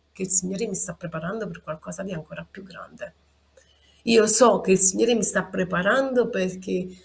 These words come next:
devo fare qualcosa per il prossimo. Devo continuare a servire il Signore. Se non avessi passato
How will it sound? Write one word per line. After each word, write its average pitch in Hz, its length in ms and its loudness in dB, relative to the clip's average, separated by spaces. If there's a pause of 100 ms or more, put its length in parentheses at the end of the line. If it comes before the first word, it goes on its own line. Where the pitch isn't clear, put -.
(140)
devo 269 680 6
fare 247 380 2
qualcosa 202 960 -2 (400)
per 233 600 0
il 240 260 -2
prossimo. 170 880 -2
Devo 214 260 0
continuare 240 720 0
a 277 60 0
servire 214 380 -4
il 208 80 -2
Signore. 185 360 -2
Se 208 160 -4
non 247 140 -2
avessi 277 400 -2
passato 180 640 -2